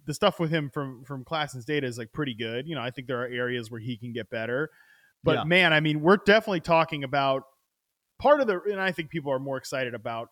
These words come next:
Speaker 1: um, Trevor Lawrence going into his third year than they were with Josh Allen going into his third year.
Speaker 2: Oh, yeah.
Speaker 1: But dude, like, remember the guys that Josh Allen was throwing to as a rookie? Like, it was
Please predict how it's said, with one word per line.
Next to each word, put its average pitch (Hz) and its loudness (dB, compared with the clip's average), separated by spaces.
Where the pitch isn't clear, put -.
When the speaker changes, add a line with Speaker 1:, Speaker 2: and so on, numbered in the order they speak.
Speaker 1:
um, 110 -10
Trevor 127 -6
Lawrence 127 -10
going 123 -8
into 117 -10
his 127 -8
third 135 -6
year 143 -2
than 117 -8
they 117 -6
were 120 -8
with 113 -14
Josh 120 -6
Allen 127 -6
going 139 -6
into 135 -8
his 139 -8
third 139 -8
year. 147 -2
Speaker 2:
Oh, 165 -6
yeah. 135 -2
Speaker 1:
But 147 6
dude, 226 -4
like, 147 -6
remember 185 2
the 156 0
guys 151 2
that 127 -6
Josh 135 -4
Allen 127 -6
was 131 -10
throwing 135 -6
to 139 -4
as 131 -4
a 135 -6
rookie? 139 -6
Like, 117 -6
it 160 2
was 135 2